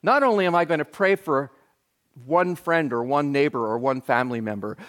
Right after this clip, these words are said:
I am gonna commit my life to leading others to Jesus. I might not exactly know how to do that yet,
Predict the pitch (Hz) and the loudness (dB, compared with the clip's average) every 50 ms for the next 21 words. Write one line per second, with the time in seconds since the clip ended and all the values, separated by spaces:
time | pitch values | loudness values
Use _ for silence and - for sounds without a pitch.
0 | - - - - - 151 202 233 226 208 185 156 160 135 131 - - - 139 131 | -20 -20 -10 -4 0 0 2 2 2 0 0 0 -2 -2 -4 -6 -10 -14 -12 -10
1 | 127 131 139 160 196 202 202 - - 160 151 156 160 160 165 165 156 135 117 107 | -8 -6 -2 0 0 0 -2 -4 -14 -10 -8 -6 -4 -4 -4 -4 -4 -6 -6 -4
2 | 110 117 135 135 117 95 87 _ - - - - - - _ _ _ _ _ _ | -2 0 0 0 -2 -4 -8 _ -20 -20 -20 -20 -20 -20 _ _ _ _ _ _
3 | _ _ _ _ _ _ - - 147 117 113 139 139 139 139 135 127 120 120 113 | _ _ _ _ _ _ -8 -6 -6 -4 -4 -4 -2 -2 -2 -2 -2 0 0 0
4 | 117 113 110 - - 117 - - 117 107 98 92 98 - 131 120 127 139 160 202 | -2 -4 -6 -8 -14 -16 -14 -10 -10 -10 -10 -10 -8 -4 -2 0 2 2 2 2
5 | 220 - 208 226 240 220 185 170 220 220 226 220 214 208 214 220 214 190 196 220 | 2 2 2 2 2 2 0 2 2 2 2 2 2 2 4 4 2 4 4 4
6 | 233 226 214 185 151 - 233 294 302 214 185 143 123 127 - 135 127 120 117 127 | 4 4 2 0 0 0 2 2 4 4 4 4 4 2 0 0 2 2 2 2
7 | - - _ _ | 2 -2 _ _